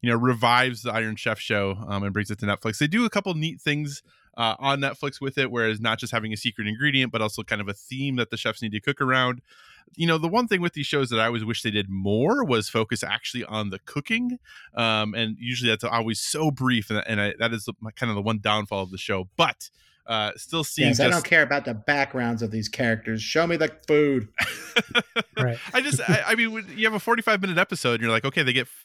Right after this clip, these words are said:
Speaker 1: you know, seventy-five minutes to cook," but the episode's forty-five minutes, and, you know, you got ten minutes judging. Like, how did we get to these things? But I, I just think the brilliance of what people can come up with to, to make. As someone who really loves to cook and loves to do these things, just the, the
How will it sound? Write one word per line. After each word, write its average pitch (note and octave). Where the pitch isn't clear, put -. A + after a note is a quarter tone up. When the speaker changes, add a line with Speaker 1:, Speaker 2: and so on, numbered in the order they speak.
Speaker 1:
you D3+
know, A#2+
seventy-five E3+
minutes C#3
to D3+
cook," D3
but A#2
the A#2+
episode's C3
forty-five A#2
minutes, C3+
and, G#2
you G#2+
know, F#2+
you A#2
got G2+
ten C3+
minutes A#2
judging. G#2
Like, G2+
how A3+
did D4+
we D4
get D4
to E3+
these A2+
things? G#2
But G3
I, E3
I E3+
just G3+
think G3
the A2
brilliance G#3+
of D3
what D#3
people D3+
can C3+
come A#2
up A2+
with A2
to, G#2
to B2
make. G2+
As G#2+
someone C#3+
who C3+
really B2
loves A2
to A2+
cook G#2
and G2
loves F#2+
to G2+
do G2+
these F#2+
things, G2
just -
the, G#2+
the G2+